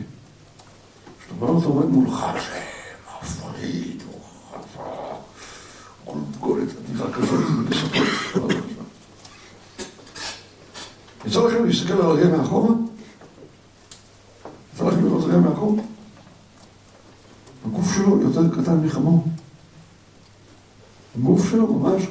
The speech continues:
גוף של בהמה לא עבה במיוחד.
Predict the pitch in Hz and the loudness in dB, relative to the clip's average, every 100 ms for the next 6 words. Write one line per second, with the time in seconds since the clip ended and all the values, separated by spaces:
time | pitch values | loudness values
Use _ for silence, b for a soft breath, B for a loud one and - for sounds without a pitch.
0 | - - 208 - - - - - - - | 0 2 4 2 0 -2 0 0 2 2
1 | - B B - - 131 - - - 127 | -2 B B -20 0 4 4 2 -6 -6
2 | - - - - - | -6 -4 -2 0 -2